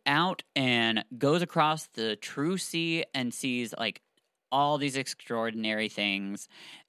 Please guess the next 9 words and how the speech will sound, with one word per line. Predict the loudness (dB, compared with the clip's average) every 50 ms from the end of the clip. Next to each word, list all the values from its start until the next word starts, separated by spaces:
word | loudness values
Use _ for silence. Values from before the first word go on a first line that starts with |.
| _ -2
And | 0 2 2 2 2 2 0 0 -2 -4
when | -4 -4 -2 -2
he | -2 -4 -4
returns, | -6 -6 -6 -6 -4 0 0 2 2 0 0 -2 -2 -2 -4 -6 -8 -10 -14 _ _ _ _ _ _ _ -20 -20 -20 -20 _ _ _ _ _ _ _ -2
the | -2 -2
duke | 0 2 2 2 2 2 0 0
who | 0 0
happens | 2 2 0 0 0 -2 -6 -4 -4
to | -6 -6